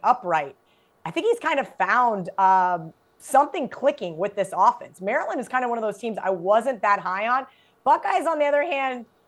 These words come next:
man, I just don't know what to make of this team. There's a few teams that historically people look to bet on, and I always look to bet against. I don't know what Ohio State's identity is. Do I think they're gonna get upset as a twenty-point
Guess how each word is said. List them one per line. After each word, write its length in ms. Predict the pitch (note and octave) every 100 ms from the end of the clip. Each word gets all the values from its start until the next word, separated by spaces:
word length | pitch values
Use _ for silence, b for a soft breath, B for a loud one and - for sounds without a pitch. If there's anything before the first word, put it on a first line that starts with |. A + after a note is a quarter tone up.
| _ _ _
man, 460 | G3 C#4 C4 F#3+ F3 -
I 140 | -
just 560 | A3 - D#4 - F3 -
don't 300 | B3 C4 B3
know 140 | B3+
what 380 | A#3+ F#3+ G3+ -
to 100 | A#3
make 300 | G#3 G3+ G3
of 180 | G#3 E3+
this 220 | F#3+ F#3+
team. 180 | - C#4+
There's 180 | B3+ F#4
a 140 | - -
few 320 | C#4 D4+ D#4
teams 460 | - C4 B3+ C#4+ - b b
that 100 | B3+
historically 800 | B3+ B3+ A3+ A#3+ B3 B3+ C4 B3 _ _ _ _ _ -
people 300 | D4+ C4 A#3+
look 180 | C4 C4
to 80 | G3+
bet 260 | F#3+ F#3+
on, 280 | A3+ A#3 A3+
and 120 | F#3
I 140 | G3 A3+
always 200 | A3+ G#3
look 140 | A3+
to 60 | F#3+
bet 180 | G#3 G3+
against. 520 | F3+ F#3 A#3 - _ b b
I 60 |
don't 240 | C#4+ - G4
know 340 | C#4+ D#4 C#4 - _ _
what 260 | F3 C#4+ D4
Ohio 400 | C#4 C4+ B3+ B3+
State's 300 | B3 A#3+ A#3
identity 580 | E3+ D#3+ G#3+ B3 B3 B3+
is. 160 | B3
Do 100 | C4
I 80 | C#4
think 140 | E4+
they're 80 | D#4+
gonna 120 | D4+ C4+
get 100 | A#3
upset 400 | G#3 - A#3 B3
as 140 | G3
a 100 | G3+
twenty-point 600 | G3 A3+ A#3+ A#3 A3+ G#3+